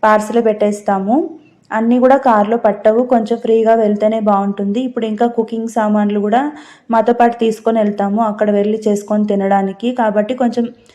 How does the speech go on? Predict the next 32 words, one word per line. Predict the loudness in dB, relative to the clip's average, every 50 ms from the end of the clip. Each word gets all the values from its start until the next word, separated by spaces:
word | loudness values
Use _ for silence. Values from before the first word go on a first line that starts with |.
| _ _ 2
ప్లేస్ | 2 2 4 2 2
తక్కువ | 0 0 2 4 4 4 4
అవుతుంది | 2 2 0 0 0 -2 -2
కదా, | -2 0 0 0 0 0
అందుకు | -2 -2 -2 -2 -2 -2
చెప్పుల | 0 0 0 0 2 2 2 2
బాక్స్, | 2 2 0 0 -4 -6 -4 -4 -4 -4 -6 -10 -20 -20 -20 _ _
తర్వాత | 0 2 4 4 4 2 0
బెడ్‌షీట్స్ | 0 2 2 0 0 -2 -4 -6 -6 -6 -6 -4
ఈ | 0
బాక్స్ | 0 2 2 0 -2 -4 -4
కూడా | -2 0 2 2
మేము | 2 2 2 0 0
పెట్టేస్తాం | 0 0 2 2 0 0 0 -2 -2 -2 -2 -2
పార్సల్ | 0 0 0 -2 -4 -6 -6 -4
సామాన్ల | -2 -2 -2 -2 -2 -2 -2 -2 0
బాక్స్తో | 0 0 -2 -2 -6 -6 -4 -2
పాటు. | -2 -2 -4 -4 -4 -4 -4 -4 -4 -6 -10 -18 -20 -20 _ _ -4
ఈ | -2 0
బాక్స్లో | 2 2 2 2 0 -2 -4 -2 0
నేను | 0 2 0 0
ముందే | 2 2 2 2 2
సర్దేశాను, | 2 2 2 2 2 0 -2 0 0 0 0 2 0 0
దేవుడి | 0 2 2 2 2 0 -2 -2 0
సామాన్లు | 0 2 2 0 0 0 -2 -4
ఉన్నాయి, | -4 -4 -6 -8 -6 -4 -4 -2 -4 -4 -6 -12 -18 -20 -10 _
తర్వాత | 0 2 2 2 2 2 0 0 2 2 0
డోర్ | 2 2 2 2 2 2
కర్టన్స్ | 2 2 4 2 2 2 0 0 0
ఇలాంటివి | 0 0 0 0 -2 -2 -2 -2 0 0 0
కొన్ని | 0 0 0 0 0 0 0
పెట్టానన్నమాట. | 0 0 0 0 0 0 -2 -4 -4 -6 -6 -6 -2